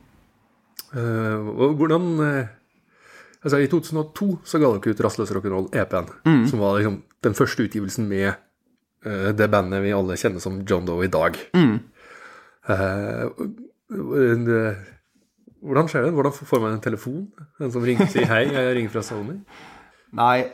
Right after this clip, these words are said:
Speaker 2: ehm, nei, hvordan skjedde det? Altså, vi ga ut den, vi ga ut den E P-en. Og, ehm, så tror jeg at den E P-en, først så ble den anmeldt i V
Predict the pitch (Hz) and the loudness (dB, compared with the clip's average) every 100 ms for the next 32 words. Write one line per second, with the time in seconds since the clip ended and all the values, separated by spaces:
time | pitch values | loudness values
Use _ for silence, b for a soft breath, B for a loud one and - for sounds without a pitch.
0 | - 127 123 120 120 120 117 117 117 117 | -6 -4 -2 -2 -2 -2 -4 -4 -2 -2
1 | 113 113 B B _ _ _ _ _ - | -4 -8 B B _ _ _ _ _ -18
2 | - - - - 123 - 139 135 - 165 | -14 -14 -12 -8 -4 0 0 0 -2 -2
3 | 139 143 135 139 147 - - 175 180 196 | -4 -4 -4 -4 -2 -4 -4 -4 2 2
4 | 147 135 175 170 151 - 160 165 156 135 | 2 0 -4 -4 -4 -4 -2 -2 -4 -8
5 | 165 156 - 151 208 233 - b b b | -6 -6 -4 -2 -2 -8 -18 b b b
6 | b b b - - - - - - - | b b b -20 -20 -20 -20 -20 -20 -8
7 | - 151 156 156 151 - - 143 139 135 | 0 2 4 4 4 -2 -4 0 2 2
8 | 135 131 131 131 127 127 123 120 120 110 | 0 0 -2 -2 -4 -2 -4 -4 -6 -6
9 | 101 98 - - - _ _ _ _ _ | -6 -6 -8 -12 -20 _ _ _ _ _
10 | _ - - 151 160 139 107 104 127 139 | _ -8 -6 -4 -2 0 2 2 2 0
11 | 139 127 139 139 147 151 - 113 127 135 | 0 2 2 2 0 0 -2 0 0 -2
12 | - - - 165 - 165 196 160 - 117 | -10 -20 -6 -4 -4 -2 0 0 0 0
13 | 101 107 - 131 147 | 0 -2 -2 -2 0